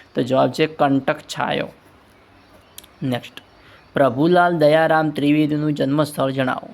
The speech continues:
તો જવાબ છે વીરપુર, જે રાજકોટમાં આવેલું છે. નેક્સ્ટ, ગોકુળદાસ રાયચુરાએ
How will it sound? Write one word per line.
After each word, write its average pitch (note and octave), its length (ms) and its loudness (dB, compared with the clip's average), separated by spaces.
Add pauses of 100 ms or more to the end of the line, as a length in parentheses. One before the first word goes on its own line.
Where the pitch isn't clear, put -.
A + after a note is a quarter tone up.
(100)
તો C3+ 60 -6
જવાબ C3+ 300 -2
છે C#3+ 180 -2
વીરપુર, C3 500 -2 (180)
જે C#3 80 -4
રાજકોટમાં C3 540 -6
આવેલું - 280 -12
છે. - 220 -18 (680)
નેક્સ્ટ, - 400 -10 (520)
ગોકુળદાસ F3 920 2
રાયચુરાએ D#3 880 0